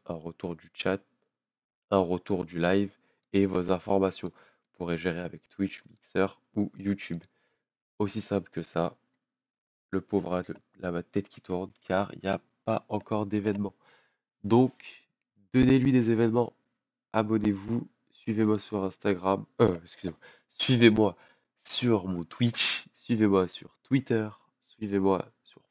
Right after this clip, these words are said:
Facebook, sur ma page Facebook, Abd Vidéo, pour être au courant des dernières vidéos. Et bien sûr, partagez,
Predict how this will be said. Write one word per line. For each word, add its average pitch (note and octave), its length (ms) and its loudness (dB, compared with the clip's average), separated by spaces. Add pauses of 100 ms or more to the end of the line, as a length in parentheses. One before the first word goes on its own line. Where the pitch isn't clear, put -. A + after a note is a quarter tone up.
(320)
Facebook, G#2+ 720 0 (120)
sur - 200 -8
ma F#2 120 -2
page G2 260 -2
Facebook, F#2+ 440 -8 (140)
Abd F#2+ 220 -4
Vidéo, F2 500 -4 (840)
pour A2+ 180 -2
être - 360 -6 (100)
au G#2+ 100 2
courant G2 480 -2 (160)
des A#2 100 0
dernières F#2+ 300 0
vidéos. F2 500 -6 (1120)
Et G#2 180 0 (240)
bien G2+ 180 -8
sûr, - 460 -4 (1400)
partagez, G#2 720 0